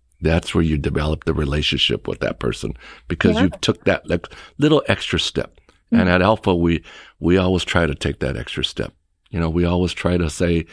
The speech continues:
Speaker 1: "Let me see what I could do to help," not that we don't carry it.
Speaker 2: Yeah.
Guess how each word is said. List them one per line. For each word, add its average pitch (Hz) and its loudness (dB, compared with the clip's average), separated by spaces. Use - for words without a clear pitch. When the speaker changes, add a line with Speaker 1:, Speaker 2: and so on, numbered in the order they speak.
Speaker 1:
"Let 104 4
me 120 4
see - 2
what 101 4
I 90 0
could 85 -2
do 123 4
to 131 4
help," 110 0
not 92 0
that 82 0
we 85 2
don't 71 -2
carry - -10
it. - -18
Speaker 2:
Yeah. 185 -2